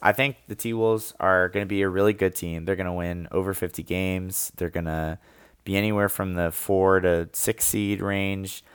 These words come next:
They're gonna be much improved defensively. But I still don't love their team. Um, I, I feel like it would have been good for them to get rid of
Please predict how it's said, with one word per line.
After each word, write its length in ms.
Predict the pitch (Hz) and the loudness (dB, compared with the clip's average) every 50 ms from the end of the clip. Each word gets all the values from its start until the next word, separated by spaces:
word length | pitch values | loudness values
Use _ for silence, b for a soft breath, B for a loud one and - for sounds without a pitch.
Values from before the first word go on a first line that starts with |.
| b b b | b b b
They're 120 | - 95 | -6 -4
gonna 140 | 104 104 95 | -2 -2 -2
be 180 | 87 92 90 90 | 0 0 0 0
much 260 | 87 107 131 - - | 2 2 2 2 0
improved 300 | 120 107 - 107 101 92 | -6 -4 -4 -4 -4 -4
defensively. 760 | 92 85 - 87 87 87 - - - 85 87 87 85 85 80 _ _ _ _ _ _ _ _ _ _ _ _ _ _ _ - - _ _ - - | -6 -4 -4 -4 -4 -4 -6 -8 -4 -2 0 0 0 -2 -6 _ _ _ _ _ _ _ _ _ _ _ _ _ _ _ -20 -20 _ _ -6 2
But 500 | - 98 98 95 92 90 - _ _ _ - | 6 8 8 8 8 6 2 _ _ _ 2
I 60 | 113 | 2
still 160 | 107 - 147 | 4 4 6
don't 260 | 147 147 131 101 98 98 | 4 4 4 2 0 4
love 420 | 95 101 104 110 117 120 120 123 | 6 8 8 8 8 6 2 0
their 140 | 120 127 127 | -4 -4 -4
team. 540 | 120 - 131 127 127 127 123 127 123 127 - b b b b b b b b b b b b - | -4 -6 -8 -6 -6 -6 -6 -6 -8 -10 -12 b b b b b b b b b b b b -2
Um, 440 | 98 101 101 98 98 95 92 87 - - | 2 2 4 4 4 2 0 -2 -2 -2
I, 140 | 95 - - _ _ B B B B B B B _ - | -2 -2 -2 _ _ B B B B B B B _ 2
I 80 | - | 2
feel 180 | 101 - 113 110 | 2 4 4 4
like 140 | 117 110 117 | 4 4 4
it 20 | |
would 140 | 110 107 104 | 2 2 2
have 80 | 98 95 | 0 -2
been 100 | 95 85 | -4 0
good 180 | 95 98 95 | 0 0 0
for 120 | - - 101 | -2 -4 -2
them 220 | 101 98 95 90 | -2 -2 -2 0
to 100 | 90 85 | -2 -2
get 200 | 80 - 92 - - | 0 0 -2 -2 0
rid 140 | 95 90 90 | -2 -2 -2
of 220 | 82 78 78 | -2 -4 -8